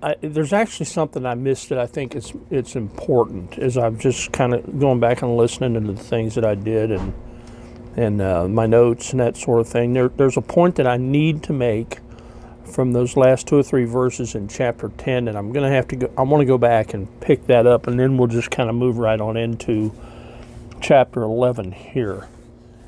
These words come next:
Um, but if you, if you go back to, uh, well, let's pick up in verse forty of chapter ten. It says, "And he that receiveth you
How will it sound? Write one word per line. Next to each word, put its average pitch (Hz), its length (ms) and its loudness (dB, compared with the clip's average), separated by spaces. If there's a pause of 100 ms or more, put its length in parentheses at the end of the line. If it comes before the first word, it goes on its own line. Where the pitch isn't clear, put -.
(140)
Um, 110 400 -2 (1040)
but 147 160 6
if 143 160 2
you, 135 280 4
if 127 260 -6
you 147 160 6
go 175 260 8
back 147 500 2
to, 139 420 2
uh, 123 400 6 (600)
well, 170 120 6
let's 175 160 4
pick - 240 -2
up 156 120 -2
in 135 160 -4
verse 135 240 0
forty 135 600 0
of 107 180 -10
chapter 127 560 -2
ten. 131 320 -4
It 104 120 -10
says, 123 260 -6
"And 117 180 -8
he 156 280 2
that 220 120 0
receiveth 139 680 2
you 120 480 4